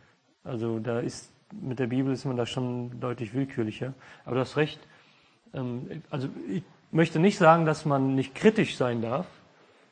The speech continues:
also auch nicht skeptisch der Bibel gegenüber, aber man muss halt schon dann irgendwo gucken, ähm, stelle ich mich unter die Autorität der Bibel oder ist es eher mein,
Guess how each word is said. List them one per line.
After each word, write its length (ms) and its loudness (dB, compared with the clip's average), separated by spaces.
also 160 -4
auch 60 -2
nicht 160 -6
skeptisch 400 0
der 120 -2
Bibel 260 -4
gegenüber, 580 -4
aber 120 -4
man 100 -4
muss 160 -4
halt 140 0
schon 340 -4
dann 180 -4
irgendwo 260 -4
gucken, 500 -4
ähm, 280 -4
stelle 300 0
ich 100 -2
mich 140 -2
unter 200 -2
die 120 -4
Autorität 500 -4
der 80 -2
Bibel 260 -6
oder 240 -4
ist 320 -10
es 140 -14
eher 160 -4
mein, 320 -4